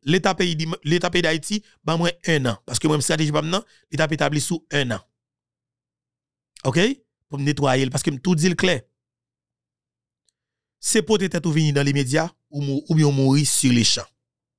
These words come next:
Période. OK ?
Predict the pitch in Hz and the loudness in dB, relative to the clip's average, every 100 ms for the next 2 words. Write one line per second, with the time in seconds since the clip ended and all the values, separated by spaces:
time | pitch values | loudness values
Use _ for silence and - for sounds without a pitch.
0 | _ _ _ _ _ - 233 135 110 87 | _ _ _ _ _ 0 2 2 -2 -6
1 | - _ _ _ _ _ _ _ _ _ | -18 _ _ _ _ _ _ _ _ _
2 | _ _ _ _ _ _ _ _ _ _ | _ _ _ _ _ _ _ _ _ _
3 | _ - 160 | _ -4 0